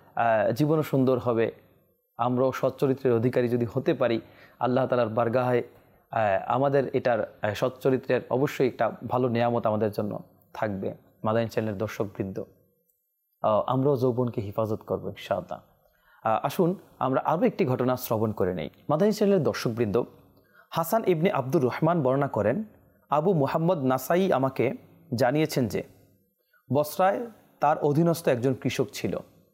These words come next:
সেই কৃষকের স্ত্রী খুব রূপবতী এবং দৃষ্টিনন্দন স্থূল দেহের অধিকারী ছিল। একদিন সেই স্ত্রীকে দেখে আবু মুহাম্মদের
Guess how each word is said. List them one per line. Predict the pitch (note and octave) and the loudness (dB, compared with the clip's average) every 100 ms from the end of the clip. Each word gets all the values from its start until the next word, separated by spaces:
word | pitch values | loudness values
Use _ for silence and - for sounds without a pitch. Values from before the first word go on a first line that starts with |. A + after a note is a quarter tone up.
| _ _ _ _ _ _ _ - | _ _ _ _ _ _ _ -4
সেই | E3 | -2
কৃষকের | E3 D#3 D#3+ E3+ | 0 0 0 0
স্ত্রী | D#3 - C3+ C#3+ G#3+ - _ | -2 -2 0 2 0 -8 _
খুব | - A#3+ D3+ | -4 0 2
রূপবতী | C#3+ F#3 D#3 B2+ F#3 G#3+ - _ _ _ _ - | 2 2 2 0 -2 -2 -12 _ _ _ _ -6
এবং | C3+ C#3+ G2+ - - | -2 0 -2 -8 -4
দৃষ্টিনন্দন | B2+ C#3+ - D#3 C#3+ C3 A#2+ | -2 -2 0 2 2 0 0
স্থূল | G#2+ - - C#3+ D#3+ | -2 -6 0 2 2
দেহের | B2 B2+ | 2 2
অধিকারী | A2+ A2 A2+ G#2 | 2 0 -2 -4
ছিল। | - - - - _ _ _ _ _ _ _ _ _ _ - - | -6 -10 -10 -16 _ _ _ _ _ _ _ _ _ _ -6 -2
একদিন | C#3 C3 C#3+ F3+ - - - | 0 2 2 0 -6 -20 -8
সেই | - F3+ | 0 0
স্ত্রীকে | E3+ - F3 F3 | 0 0 2 2
দেখে | D#3+ C3 - A2+ - - _ _ | 2 2 0 -2 -4 -18 _ _
আবু | C#3+ D#3+ | 0 2
মুহাম্মদের | D#3 C3 E3 E3 D#3+ C#3+ | 2 2 2 2 4 2